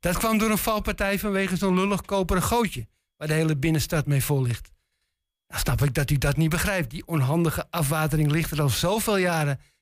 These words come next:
Er zijn inmiddels zoveel slachtoffers gevallen dat zelfs de gemeente zegt dat ze die struikelgootjes nu echt een keer gaan vervangen.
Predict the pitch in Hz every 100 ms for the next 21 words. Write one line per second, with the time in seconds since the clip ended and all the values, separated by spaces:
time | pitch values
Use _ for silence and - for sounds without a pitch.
0 | - 131 139 143 147 139 127 - 175 233
1 | 285 - 208 - 180 151 131 139 147 135
2 | - _ _ - - - 156 190 190 208
3 | 208 202 208 175 185 175 - _ _ -
4 | 131 147 131 117 - 156 185 196 165 170
5 | 156 147 113 135 - 208 208 226 196 214
6 | 196 185 180 180 175 120